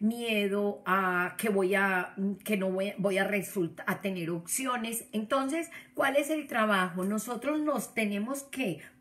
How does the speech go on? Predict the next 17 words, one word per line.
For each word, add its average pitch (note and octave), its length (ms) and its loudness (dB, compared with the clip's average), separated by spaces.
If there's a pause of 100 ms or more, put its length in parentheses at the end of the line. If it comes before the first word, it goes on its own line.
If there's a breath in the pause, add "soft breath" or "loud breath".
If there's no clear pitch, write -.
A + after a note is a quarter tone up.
primero, C4+ 680 2
ya A3 120 4
escribimos. G#3 920 -2 (340 loud breath)
Cuando B3+ 300 2
nosotros C4+ 520 -2
escribimos, D4+ 760 -2
esta B3 320 -2
carta C#4+ 600 -4
está A3 340 0
dirigida A#3 840 -4
a F3 160 2
Dios, F3 580 -2 (540)
¿sí? E4 340 -2 (540 loud breath)
Entonces, D#4 640 2 (280 loud breath)
yo A3 200 2
ya G#3 220 2
sé D#4 420 6